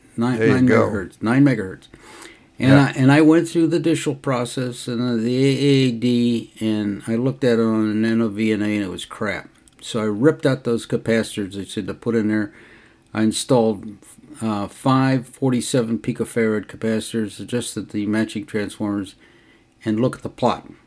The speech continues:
Speaker 1: It's flat as a pancake. <laughs> So I'm saying,
Speaker 2: I, I
Speaker 1: so I'm saying, "Okay, <laughs> here you go."
Speaker 2: Yeah, I, I think, you know, that there, you know, you're, you're right, especially for beginners.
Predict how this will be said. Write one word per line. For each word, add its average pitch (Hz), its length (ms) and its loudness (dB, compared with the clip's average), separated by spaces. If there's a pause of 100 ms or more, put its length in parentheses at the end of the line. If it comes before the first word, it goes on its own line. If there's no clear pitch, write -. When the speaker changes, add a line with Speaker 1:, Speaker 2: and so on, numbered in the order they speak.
(480)
Speaker 1:
It's - 120 -20
flat 165 420 2
as 139 140 4
a 127 60 -2
pancake. 127 720 2
<laughs> - 800 0
So 170 380 4
I'm 139 120 4
saying, 151 380 6
Speaker 2:
I, 190 100 6
I - 40 4 (200)
Speaker 1:
so 214 200 12
I'm 151 100 8
saying, 202 500 6
"Okay, 269 640 2
<laughs> - 0 -
here 214 600 2
you 233 140 4
go." 240 360 0 (720)
Speaker 2:
Yeah, 196 180 8
I, 185 280 10
I 190 40 6
think, 220 400 -2
you 180 80 2
know, 151 140 6
that 143 180 2
there, 165 240 4 (160)
you 147 180 2
know, 190 120 6
you're, 170 320 8
you're 190 240 6
right, 127 360 10 (240)
especially 226 520 0
for 113 180 0
beginners. 98 840 0